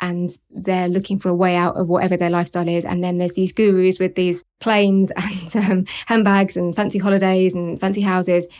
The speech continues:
And they're looking at that thinking, "Oh, I could have that too." Now, that's not to say that you can't have that, but there's a lot more involved and it takes a lot more time and a lot more effort. And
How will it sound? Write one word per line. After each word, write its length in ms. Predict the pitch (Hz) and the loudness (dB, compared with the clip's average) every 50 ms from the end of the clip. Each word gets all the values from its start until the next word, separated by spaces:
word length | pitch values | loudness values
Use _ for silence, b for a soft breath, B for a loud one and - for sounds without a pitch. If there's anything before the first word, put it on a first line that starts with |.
| B B B B - | B B B B 0
And 180 | 202 208 202 | 2 4 6
they're 100 | 202 208 | 6 6
looking 220 | 208 220 208 - 208 | 4 4 2 2 0
at 120 | - - | 0 0
that 180 | 196 - 214 - | 0 -2 0 0
thinking, 240 | 202 196 196 196 | 0 0 0 0
"Oh, 180 | 220 233 220 202 | 2 4 4 4
I 140 | 196 196 202 | 4 4 2
could 140 | - 202 180 | 0 -2 -2
have 220 | 180 185 175 - | 0 -2 -2 -2
that 200 | - 170 175 - | -4 -6 -6 -6
too." 320 | - - 220 185 - - - | -4 0 0 0 0 0 0
Now, 160 | 185 202 202 | 2 2 2
that's 200 | 202 - - - | 2 0 0 -2
not 100 | - - | -6 -4
to 100 | - 196 | -4 -4
say 160 | - 190 180 | -2 -2 -2
that 220 | 175 175 - - _ _ _ _ | 0 -2 -6 -8 _ _ _ _
you 140 | 185 175 175 | -6 -6 -2
can't 280 | - - 262 180 208 | 0 2 2 2 2
have 160 | 190 165 175 - | 0 0 0 0
that, 280 | - - - - - _ | 0 -2 -2 -2 -4 _
but 220 | - 202 - 247 - _ _ _ _ _ | 2 2 2 2 0 _ _ _ _ _
there's 180 | 190 202 208 208 | 0 2 4 4
a 60 | 214 | 6
lot 180 | 208 208 196 - | 6 4 4 4
more 160 | 196 185 185 | 2 2 2
involved 320 | 180 160 170 165 165 165 - | 2 2 0 -2 -2 -2 -2
and 120 | 175 175 | -2 -2
it 80 | - - | -2 -2
takes 220 | - 180 170 - - | -4 -4 -4 -4 -4
a 80 | - | -4
lot 260 | 185 175 185 180 - - | -2 0 0 0 0 0
more 160 | 185 180 185 | -2 -2 -2
time 320 | 185 185 180 170 165 170 | -4 -4 -4 -4 -2 -4
and 80 | 165 170 | -2 -2
a 120 | 175 175 | -2 -2
lot 100 | - - | -4 -4
more 160 | 170 175 160 - | -4 -4 -4 -4
effort. 440 | 190 175 - - 180 180 175 165 - | -6 -8 -6 -4 -4 -2 -2 -2 -4
And 240 | - 170 175 170 170 | -4 -6 -4 -4 -6